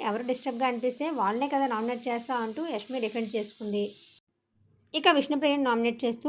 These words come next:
సరైన పాయింట్లు చెప్పాడు గౌతమ్. "నువ్వు నీ గేమ్‌ను పక్కన పెట్టేసి వేరే వ్యక్తిపై కాన్సంట్రేట్ చేస్తున్నావు"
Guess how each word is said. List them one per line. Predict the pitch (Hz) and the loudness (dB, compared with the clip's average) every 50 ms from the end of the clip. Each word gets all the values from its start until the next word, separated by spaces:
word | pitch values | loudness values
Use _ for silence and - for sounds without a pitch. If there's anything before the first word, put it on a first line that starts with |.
| 381 480 | 0 0
సరైన | 508 - 277 220 240 262 277 | 0 0 2 4 4 4 4
పాయింట్లు | 277 269 240 233 233 226 240 247 | 2 0 0 0 0 0 -2 0
చెప్పాడు | - 226 202 - 233 226 233 302 | -2 -2 -2 0 -2 0 0 -2
గౌతమ్. | - 233 202 202 202 208 202 - - _ _ _ _ _ _ - | 0 0 0 0 0 -2 -6 -6 -10 _ _ _ _ _ _ -6
"నువ్వు | - 269 285 302 | -2 0 0 2
నీ | 277 277 | 2 2
గేమ్‌ను | 220 226 226 226 254 277 277 | 2 2 2 2 2 2 0
పక్కన | 277 233 233 233 233 | 0 -2 -2 -2 -2
పెట్టేసి | 233 262 247 - 240 226 226 254 226 214 - - - | -2 -2 0 2 0 0 0 0 -2 -2 -2 -6 -6
వేరే | - 233 226 226 269 | -2 0 2 2 2
వ్యక్తిపై | 285 269 262 - 247 196 269 277 | 2 2 0 -2 -2 -2 -2 0
కాన్సంట్రేట్ | 285 233 214 226 226 269 233 226 247 247 233 - | 0 0 0 0 -2 -4 -4 -2 -2 -2 -2 0
చేస్తున్నావు" | 233 208 202 208 - 214 202 208 202 196 | -2 -2 -2 -4 -4 -2 -2 0 0 -2